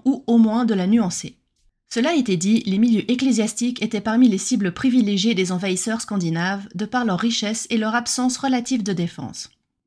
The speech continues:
Les monastères, aux lieux d'érudition de l'Occident médiéval, étaient particulièrement touchés. Et les aléas de l'histoire veulent que ce soit également de là que proviennent pratiquement l'ensemble des sources dont nous disposons au sujet de cette période.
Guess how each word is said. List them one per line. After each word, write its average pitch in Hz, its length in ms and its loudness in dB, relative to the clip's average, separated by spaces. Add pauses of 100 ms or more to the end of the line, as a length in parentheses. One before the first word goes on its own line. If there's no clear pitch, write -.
(220)
Les 190 100 -2
monastères, 220 680 0
aux 214 100 2
lieux 208 160 2
d'érudition 220 640 2
de 170 100 0
l'Occident 180 420 -2
médiéval, 208 640 0
étaient 208 220 -4
particulièrement 220 720 -4
touchés. 165 420 -8 (380)
Et 190 120 0
les 190 220 -2
aléas 254 240 2
de 220 80 0
l'histoire 202 560 -2
veulent 233 200 -2
que 226 80 -2
ce 220 120 -4
soit - 280 -4
également 247 400 0
de 190 100 0
là 170 260 0
que - 120 -8
proviennent 226 440 -2
pratiquement 233 480 -4
l'ensemble 240 520 0
des 180 120 -2
sources 220 400 -8
dont 208 120 -4
nous 185 120 0
disposons 202 560 -2
au 185 40 -4
sujet 196 320 -6
de 185 100 -6
cette 202 220 -8
période. 147 480 -8